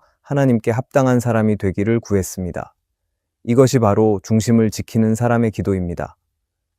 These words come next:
우리의 기도도 마찬가지입니다. 문제 해결만을 구할 때는 응답이 늦어지면 쉽게 낙심하지만 중심을 지키기 위해 기도할 때는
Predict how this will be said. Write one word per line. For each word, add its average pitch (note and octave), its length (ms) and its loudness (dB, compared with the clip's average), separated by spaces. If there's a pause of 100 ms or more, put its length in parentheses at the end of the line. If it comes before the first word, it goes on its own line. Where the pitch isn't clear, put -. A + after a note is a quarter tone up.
(140)
우리의 A#2 260 2
기도도 G#2+ 320 0
마찬가지입니다. F2+ 960 -4 (920)
문제 A#2 320 4
해결만을 C3 540 4
구할 G2+ 280 0
때는 G#2 400 -4
응답이 G#2+ 380 2
늦어지면 G2 640 -2
쉽게 - 320 -6
낙심하지만 G2 840 -4 (600)
중심을 A#2 440 0
지키기 G#2+ 500 -2
위해 F2 420 -2
기도할 G2 380 0
때는 A2+ 400 -4